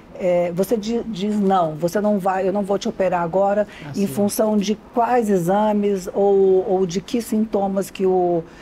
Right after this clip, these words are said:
Speaker 1: que o seu paciente
Speaker 2: Assim,
Speaker 1: pode
Speaker 2: se o
Speaker 1: apresentar?
Speaker 2: paciente fez um procedimento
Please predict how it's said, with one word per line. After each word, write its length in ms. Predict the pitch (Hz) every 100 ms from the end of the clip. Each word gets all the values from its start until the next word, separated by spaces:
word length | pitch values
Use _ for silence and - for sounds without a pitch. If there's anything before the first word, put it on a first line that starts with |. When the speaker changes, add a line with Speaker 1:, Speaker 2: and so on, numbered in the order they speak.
| - - -
Speaker 1:
que 80 |
o 60 | 185
seu 160 | 180 190
paciente 400 | 185 180 185 190
Speaker 2:
Assim, 80 | 190
Speaker 1:
pode 160 | 185
Speaker 2:
se 120 | 165
o 40 | 180
Speaker 1:
apresentar? 100 | 175
Speaker 2:
paciente 400 | 220 233 233 -
fez 200 | 226 226
um 80 | 220
procedimento 760 | 214 - 220 196 196 214 214